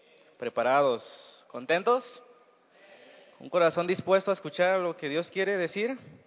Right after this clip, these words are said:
Ok. Vamos a abrir nuestra Biblia en el primer libro de la Biblia, capítulo primero, versículo veintisiete.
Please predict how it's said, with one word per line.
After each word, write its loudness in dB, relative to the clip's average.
Ok. -8
Vamos -2
a 6
abrir 0
nuestra 0
Biblia 0
en -12
el -16
primer -2
libro 2
de 2
la 4
Biblia, -4
capítulo -6
primero, -2
versículo -8
veintisiete. -12